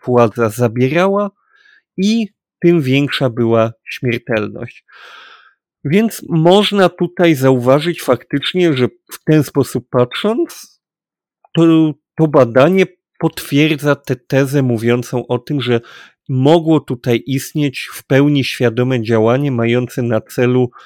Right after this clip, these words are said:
wyeliminowanie ze Związku Radzieckiego konkretnie ludności ukraińskiej, co, jak tutaj nieśmiało badacze wskazują,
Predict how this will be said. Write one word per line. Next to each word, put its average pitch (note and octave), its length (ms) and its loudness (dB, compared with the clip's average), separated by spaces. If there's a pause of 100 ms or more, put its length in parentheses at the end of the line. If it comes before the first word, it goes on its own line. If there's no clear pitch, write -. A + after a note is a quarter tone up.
(340)
wyeliminowanie B2 1500 2
ze B2 240 -4
Związku B2 440 -2
Radzieckiego A#2+ 640 -2
konkretnie B2 1080 -2 (540)
ludności A#2+ 560 -2
ukraińskiej, B2 800 -4
co, G#3+ 360 -2 (540)
jak E3 260 2
tutaj E3 300 2
nieśmiało E3 640 2
badacze C#3 500 0
wskazują, D3 840 -2